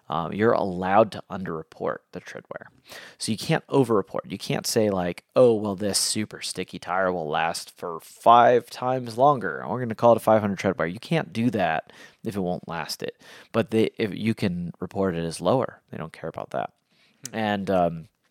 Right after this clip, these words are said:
Speaker 1: if you go between brands, you'll really notice that they could be quite different. And, and we've got some specifics ones we'll jump into and talk about that just don't seem like they're categorized right.
Speaker 2: Yeah,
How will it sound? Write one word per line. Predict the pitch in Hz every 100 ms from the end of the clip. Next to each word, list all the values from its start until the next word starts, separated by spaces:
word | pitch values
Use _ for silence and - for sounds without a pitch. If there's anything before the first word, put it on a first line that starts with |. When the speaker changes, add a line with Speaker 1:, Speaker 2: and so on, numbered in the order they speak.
| _ _ _ _ _ _ _ -
Speaker 1:
if | 101
you | 98
go | 127 160
between | 127 - 95 90
brands, | 92 101 85 50 -
you'll | 101
really | 98 139 131
notice | 98 92 85 - -
that | 71 - _ _ _ -
they | 98
could | 85
be |
quite | - - 85 -
different. | - - - -
And, | 90 90 -
and | 120
we've | 143
got | 190 -
some | 104
specifics | - - - 117 110 107
ones | 90 -
we'll | 95
jump | - 87 82
into | 87 90 - 110 131 -
and | -
talk | 95 92
about | 117 131 175 - - - - _
that | 120 98
just | 110 98
don't | - 117 123
seem | - 123
like | 110 98 -
they're | 85 - _ _ _ _ _ _ -
categorized | 120 143 76 - -
right. | - - _ _ _ _ _ _
Speaker 2:
Yeah, | 120 101